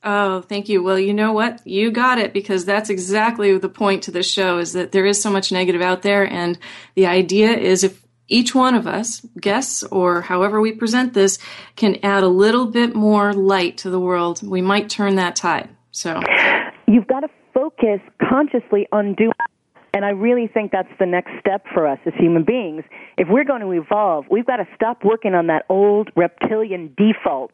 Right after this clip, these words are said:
Speaker 2: which focuses your attention on the negative. You know, it, okay, it's a healthy brain. It's trying to keep you alive, but it's a powerful effort of will to focus on the positive instead. And if we don't do that, I think we're all gonna be in big trouble.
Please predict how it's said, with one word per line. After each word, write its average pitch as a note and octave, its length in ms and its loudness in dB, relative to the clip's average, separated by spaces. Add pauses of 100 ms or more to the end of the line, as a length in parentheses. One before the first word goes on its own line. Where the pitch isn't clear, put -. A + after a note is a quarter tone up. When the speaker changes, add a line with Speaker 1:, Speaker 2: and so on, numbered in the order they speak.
(260)
Speaker 2:
which F3+ 120 -2 (100)
focuses A#3 520 -2
your A3+ 240 4
attention A3+ 400 -2
on F3+ 100 -2
the F3+ 80 0
negative. F#3+ 500 0 (480)
You G4+ 100 2
know, D#4 200 2 (160)
it, D#4 180 0
okay, C#4 280 0
it's B3+ 160 2
a C#4 40 0
healthy A#3+ 340 -2
brain. G3 280 -2
It's G#3 140 -8
trying G#3 180 0
to G3+ 80 -6 (100)
keep G#3 160 2
you F3+ 140 2
alive, F3+ 520 0 (540)
but G3 220 0
it's G3 140 -4
a G3+ 120 0 (560)
powerful C#4 720 0
effort A3+ 340 -2
of F3+ 140 0
will E3+ 540 0 (200)
to G3+ 80 2 (140)
focus G#3 280 -2 (140)
on F#3+ 120 0
the F#3 60 2
positive F3+ 560 0
instead. E3 720 -2
And F3+ 140 0
if D#3+ 80 -4
we A3 100 4
don't C4 240 0
do A3+ 240 2
that, D3+ 340 2
I F#3 100 2
think F#3+ 220 -4
we're F3+ 80 2
all E3+ 120 2
gonna D#3+ 160 -4
be D3+ 100 0
in D3 100 0
big D3 120 -2
trouble. - 300 -4